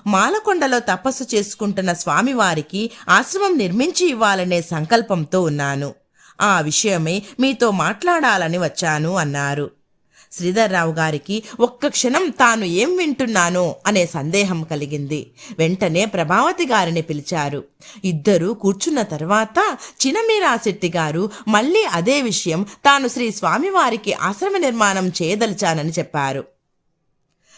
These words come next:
"నిన్న శనివారం సాయంత్రం శ్రీ స్వామివారు తమతో ఆశ్రమ నిర్మాణానికి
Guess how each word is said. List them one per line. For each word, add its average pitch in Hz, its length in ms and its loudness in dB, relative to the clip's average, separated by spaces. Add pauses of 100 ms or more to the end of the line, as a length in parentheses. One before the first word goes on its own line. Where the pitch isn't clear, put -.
(180)
"నిన్న 269 260 0
శనివారం 202 720 0
సాయంత్రం 190 720 -2 (160)
శ్రీ 302 200 0
స్వామివారు 220 720 0
తమతో 190 600 -2
ఆశ్రమ 220 380 -4
నిర్మాణానికి 262 880 -2